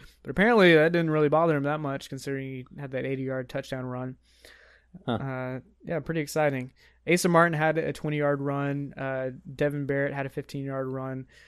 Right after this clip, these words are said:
Speaker 1: but he fumbled it. So good job. You just shot yourself in the foot right there. Um,
Speaker 2: Sad.
Speaker 1: yeah. Um,
Speaker 2: <laughs>
Speaker 1: all right. Anything else about running backs you wanted to talk about?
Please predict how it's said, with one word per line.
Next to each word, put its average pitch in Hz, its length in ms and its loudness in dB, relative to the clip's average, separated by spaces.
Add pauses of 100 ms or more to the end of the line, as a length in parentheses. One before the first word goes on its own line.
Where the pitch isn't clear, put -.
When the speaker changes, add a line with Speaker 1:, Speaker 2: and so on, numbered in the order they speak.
(200)
Speaker 1:
but 175 440 6 (160)
he 151 240 -8
fumbled 151 460 0
it. 131 260 0 (480)
So 135 480 -2
good 143 200 -4
job. 127 480 -6 (360)
You 131 180 -14
just 127 380 -14 (540)
shot 120 200 -8
yourself 139 340 -6
in 147 60 -6
the 139 60 -6
foot 139 240 -4
right 127 200 -8
there. 123 260 -8 (500)
Um, 139 560 -4 (480)
Speaker 2:
Sad. 107 440 0
Speaker 1:
yeah. 139 460 0 (580)
Um, 165 460 0 (240)
Speaker 2:
<laughs> - 160 -2
Speaker 1:
all - 1000 -2
right. 139 280 6 (540)
Anything 214 320 -2
else 196 180 0
about 175 200 2
running 156 200 0
backs 156 300 0
you 160 100 -8
wanted 160 160 -6
to 156 40 -10
talk 160 180 -2
about? 165 300 -6